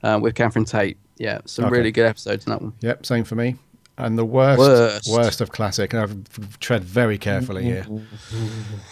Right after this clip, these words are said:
Speaker 2: Um, the worst series for me, and I'm just gonna get this out of the way so we can move on, will be McCoy's last series.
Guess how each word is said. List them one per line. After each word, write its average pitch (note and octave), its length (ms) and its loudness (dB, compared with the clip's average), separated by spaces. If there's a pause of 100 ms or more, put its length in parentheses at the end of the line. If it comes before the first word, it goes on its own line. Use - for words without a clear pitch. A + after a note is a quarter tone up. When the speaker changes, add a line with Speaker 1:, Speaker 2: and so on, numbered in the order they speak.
(140)
Speaker 2:
Um, G#2 400 0
the A2 80 -4
worst C#3+ 580 0 (180)
series A2+ 540 0
for A2+ 140 -4
me, A2 380 -2 (260)
and A2+ 100 -2
I'm A#2+ 80 2
just C#3+ 160 0
gonna A#2+ 120 2
get G#2 160 2
this - 140 -4
out G2+ 80 -2
of G#2+ 80 -4
the F#2+ 60 -6
way F#2 140 -6
so G#2 140 -8
we G2 80 -6
can G2 120 -8
move F#2+ 240 -6
on, F2+ 220 -8 (600)
will G#2 160 -2
be F#2+ 400 -4 (420)
McCoy's G2+ 480 -4
last F2+ 280 -8
series. F2 360 -10